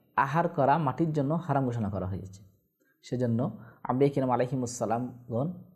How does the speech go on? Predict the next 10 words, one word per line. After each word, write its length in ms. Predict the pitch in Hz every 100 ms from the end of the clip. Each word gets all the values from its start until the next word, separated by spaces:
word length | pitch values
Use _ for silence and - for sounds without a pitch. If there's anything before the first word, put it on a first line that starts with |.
| 127
জীবিত 300 | 127 151 151
আছেন 320 | 139 131 151
এবং 140 | 135 135 -
অক্ষত 360 | 127 - 131 117
আছেন। 320 | 98 90 98 - - - _ _ _ _ _
আল্লাহ 300 | 165 170 196
পাক 380 | 190 170 175 -
সূরা 260 | - 220 185
বাকারার 480 | 147 185 151 147 -
একশত 540 | 147 - 208 - 139